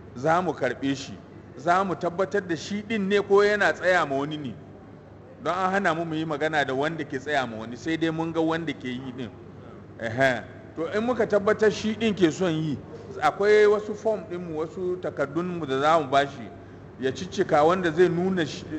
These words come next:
matsayin shi da kuma identity din shi da abin da zai tabbatar da shi dan kasa ne ko, ko shi kuma mutum ne wanda yake shi ke da wannan suna din.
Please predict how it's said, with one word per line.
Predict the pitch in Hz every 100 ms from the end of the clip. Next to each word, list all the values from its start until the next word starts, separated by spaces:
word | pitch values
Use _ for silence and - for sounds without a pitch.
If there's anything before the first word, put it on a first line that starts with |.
| - 147
matsayin | 156 180 180 180 190
shi | 185 160 165 - - - -
da | 135
kuma | 135 180 190 170 156
identity | 143 151 185 196 190 156
din | 170
shi | 175 165
da | 147 139 131 127 120 113 - - -
abin | 139 185 208
da | 175
zai | 165 170
tabbatar | - 175 165 185 190 180
da | 151 139
shi | - 175 175
dan | 175
kasa | 180 180 180
ne | 185 156
ko, | 156 170 180 175 170 - - -
ko | 175
shi | 180 -
kuma | 208 208 202
mutum | 202 156 190 180
ne | 170
wanda | 175 185
yake | 160 170 170 156 156 - - -
shi | - 208 208
ke | 175 143
da |
wannan | 151 165 131 131
suna | 139 139 135
din. | 143